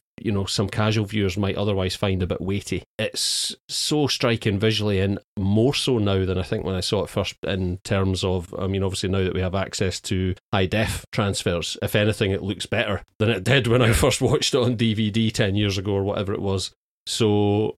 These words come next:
Speaker 1: yeah, the vi-, the visual thing services the plot somewhat, but it's also a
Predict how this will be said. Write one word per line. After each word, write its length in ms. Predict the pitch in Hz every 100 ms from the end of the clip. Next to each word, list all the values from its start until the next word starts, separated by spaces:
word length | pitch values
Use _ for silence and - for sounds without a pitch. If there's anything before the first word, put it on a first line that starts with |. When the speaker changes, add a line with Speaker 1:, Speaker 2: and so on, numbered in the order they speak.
| -
Speaker 1:
yeah, 280 | 117 131 113
the 140 | 117
vi-, 140 | 131 160
the 100 | 123
visual 300 | 127 151 151
thing 180 | 143 127
services 480 | - 127 117 - 107
the 80 | 98
plot 260 | - 120 -
somewhat, 400 | 110 104 101 -
but 160 | 101
it's 160 | 110 -
also 400 | 131 - 131
a 40 | 113